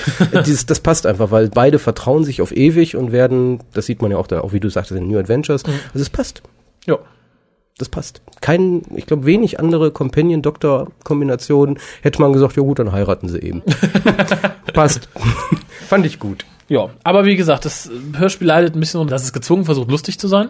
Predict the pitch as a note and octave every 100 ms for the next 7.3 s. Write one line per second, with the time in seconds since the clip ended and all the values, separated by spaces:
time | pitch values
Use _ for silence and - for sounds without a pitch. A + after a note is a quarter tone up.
0 | - - E3+ F3+ F3 E3 D3+ D3 D3+ C#3+
1 | C#3 B2 C#3+ D3+ B2 B2 C3 B2 A#2+ A#2
2 | D3 E3 D3+ - F3+ D#3 A#2+ C3+ C3 C3
3 | - C#3+ F#3+ - G3 E3 D#3+ C#3 B2+ D3
4 | C3+ A#2 A2 F3+ - - D#3+ D#3 D#3 F#3+
5 | - F3 - - D3 D3 G3 G3+ G3+ -
6 | F3+ F3 E3 E3+ E3+ D#3+ D3+ D#3 D3+ D3+
7 | D3+ D3+